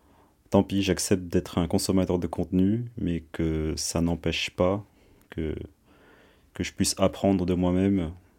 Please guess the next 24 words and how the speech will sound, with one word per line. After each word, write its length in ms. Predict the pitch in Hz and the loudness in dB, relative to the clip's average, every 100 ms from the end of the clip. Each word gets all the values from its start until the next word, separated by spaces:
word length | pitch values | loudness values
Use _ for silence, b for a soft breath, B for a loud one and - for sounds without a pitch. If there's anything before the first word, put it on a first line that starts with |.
| _ | _
réfléchir 460 | 92 90 90 - - | -6 -4 -2 -2 -2
par 180 | - 87 | -2 0
moi-même. 520 | 87 90 95 101 82 78 _ _ _ _ _ _ - | 0 2 0 -2 -6 -12 _ _ _ _ _ _ -6
Pourquoi 260 | 110 131 | 2 4
j'ai 100 | 113 | 4
dit 140 | 107 101 | 2 0
ça ? 300 | - 123 123 - _ | 0 0 -2 -12 _
C'était 180 | - - | -10 -8
quoi 140 | - 95 | -2 -2
le 40 | |
sujet 320 | - 87 87 | -2 -4 -4
de, 140 | 82 82 82 | -4 -4 -4
<laughs> 120 | - 92 | -2 -2
de 100 | 82 | 0
départ ? 460 | 82 78 95 98 95 92 _ _ _ _ _ b b b b b b b _ | -2 -2 0 -2 -6 -18 _ _ _ _ _ b b b b b b b _
Ouais, 140 | 98 101 | 2 2
je 60 | |
voulais 160 | 95 90 | 4 2
parler 400 | 98 95 110 110 | 6 6 6 4
de 120 | 90 | 4
la, 600 | 85 85 82 80 82 80 87 | 2 2 2 2 0 -4 -6
de 160 | 85 | -4
la 100 | 85 | -2
liberté. 560 | 85 90 85 - - | -2 0 -2 -2 -6